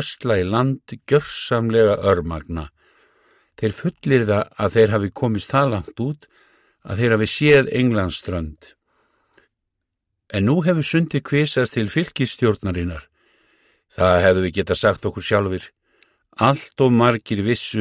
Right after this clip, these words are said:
um áhugan á Englandsferð. Það var settur stöðugur vörður á ströndina. Hann var þar svo sem fyrir, en nýju vörðunum var stefnt gegn okkur.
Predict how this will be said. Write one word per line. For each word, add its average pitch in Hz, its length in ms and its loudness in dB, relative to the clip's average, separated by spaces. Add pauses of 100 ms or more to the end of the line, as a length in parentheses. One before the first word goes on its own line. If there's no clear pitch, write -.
um 104 160 2
áhugan 95 720 2 (100)
á 98 160 -2
Englandsferð. 90 1040 -4 (840)
Það 90 140 -6
var 87 120 0
settur 98 300 0
stöðugur 139 640 0
vörður 117 540 0
á 101 80 -2
ströndina. 85 640 -6 (1300)
Hann 104 240 2
var 131 180 4
þar 120 220 -2
svo 120 240 -4
sem 123 160 0
fyrir, 87 400 -4 (800)
en 98 240 4
nýju 147 340 2
vörðunum 117 580 2 (120)
var 107 240 -2
stefnt - 640 -6
gegn - 240 -2
okkur. - 500 -6